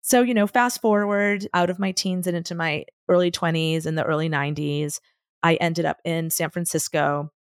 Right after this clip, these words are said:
came out as queer, and found a really incredible world happening in San Francisco at that time. I mean, honestly, it was a really, in a funny way, really similar. When I was a teenager, I was, like,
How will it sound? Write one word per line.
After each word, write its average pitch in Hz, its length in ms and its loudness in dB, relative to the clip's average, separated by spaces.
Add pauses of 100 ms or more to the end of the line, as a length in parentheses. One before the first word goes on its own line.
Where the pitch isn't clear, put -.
(200)
came 202 140 6
out 190 160 6
as 202 100 -2
queer, 175 760 0 (320)
and 190 160 2
found 202 280 2
a 190 80 0
really 185 360 0
incredible 156 840 -2 (180)
world 135 500 0
happening 113 600 -6
in 151 120 -2
San 143 180 -4
Francisco 139 460 -6
at 123 100 -2
that 120 180 -2
time. 127 340 -8
I 151 100 -4
mean, 151 340 -4 (340)
honestly, 240 460 2
it 190 60 -4
was 190 160 -6
a 190 60 -4
really, 196 440 -2 (320)
in 208 140 2
a 196 60 2
funny 208 260 0
way, 196 160 0
really 185 240 2
similar. 190 500 0
When 165 120 0
I - 40 0
was 170 80 -2
a 180 60 -4
teenager, 185 680 0 (360)
I 180 80 4
was, 180 100 2
like, 170 220 0